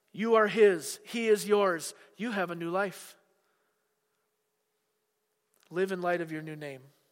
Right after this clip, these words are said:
Second, live in light of God's strength. Probably one of the first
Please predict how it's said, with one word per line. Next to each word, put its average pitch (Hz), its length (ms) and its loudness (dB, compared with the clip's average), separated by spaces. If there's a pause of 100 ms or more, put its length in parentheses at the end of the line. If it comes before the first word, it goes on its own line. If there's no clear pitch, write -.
(320)
Second, 165 420 -8 (800)
live 190 360 -2
in 175 120 -8
light 170 280 -4 (100)
of 143 120 -14
God's 143 520 -10 (340)
strength. - 580 -20 (2750)
Probably 180 380 -2
one 165 180 -4
of 151 60 -6
the 135 80 -6
first - 480 -8